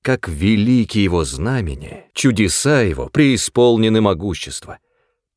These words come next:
Царство его — царство вечное, и власть его —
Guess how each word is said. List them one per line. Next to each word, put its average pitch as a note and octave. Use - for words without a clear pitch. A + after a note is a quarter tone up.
Царство A#2
его — A#1+
царство -
вечное, D#2
и D#2
власть E2+
его — A#1+